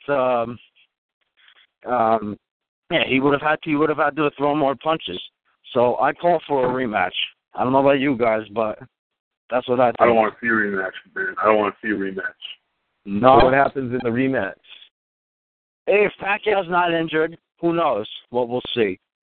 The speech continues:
Speaker 1: The thing is now, now th-, th-, this casts, uh, a shadow over it,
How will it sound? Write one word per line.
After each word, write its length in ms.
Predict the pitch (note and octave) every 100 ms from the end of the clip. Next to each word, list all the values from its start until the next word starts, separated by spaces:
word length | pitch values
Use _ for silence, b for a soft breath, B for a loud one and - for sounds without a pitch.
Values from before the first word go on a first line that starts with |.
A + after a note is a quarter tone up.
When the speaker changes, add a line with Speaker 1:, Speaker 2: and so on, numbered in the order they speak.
| -
Speaker 1:
The 60 | B2+
thing 160 | F3+ F3
is 100 | C#3+
now, 240 | D#3+ E3
now 400 | D#3 D#3 F3 E3+
th-, 260 | D#3 D3+ C3+
th-, 140 | D#3 A#2+
this 160 | D3+ - -
casts, 300 | D#3 D3 - D3+
uh, 240 | C#3 C3
a 40 | C3+ -
shadow 400 | D#3+ D#3+ D3+ C3+
over 260 | C3 A#2+ B2+
it, 100 | C#3